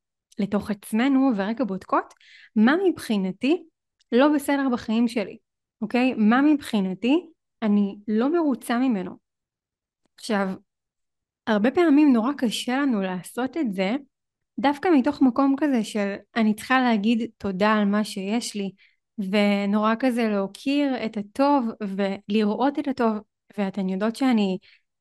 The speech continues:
הכי בעד זה בעולם, ואני אולי בין האנשים הכי אופטימיים ומוקירים שתכירו,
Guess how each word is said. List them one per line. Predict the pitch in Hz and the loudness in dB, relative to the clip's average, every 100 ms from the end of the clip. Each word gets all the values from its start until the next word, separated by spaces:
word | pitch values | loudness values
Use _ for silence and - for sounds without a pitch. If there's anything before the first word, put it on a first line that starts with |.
| - | -18
הכי | - 269 | -6 -4
בעד | 226 208 214 214 | -2 -2 -2 -2
זה | 233 | -2
בעולם, | 220 190 185 202 233 247 240 | -2 -2 -2 0 0 0 -2
ואני | 190 196 190 190 185 202 - _ - | -2 -4 -4 -6 -6 -10 -16 _ -8
אולי | 214 233 240 | -2 0 2
בין | 233 | 2
האנשים | 262 233 208 262 247 | 2 0 0 0 -2
הכי | 226 277 294 285 254 | -2 -2 0 2 0
אופטימיים | 220 - - 262 294 285 | -4 -10 -6 -2 2 2
ומוקירים | 208 202 208 202 214 226 277 | 0 -2 -4 -6 -6 -2 -2
שתכירו, | 277 262 196 - 208 226 359 | -2 -6 -8 -6 -4 0 -2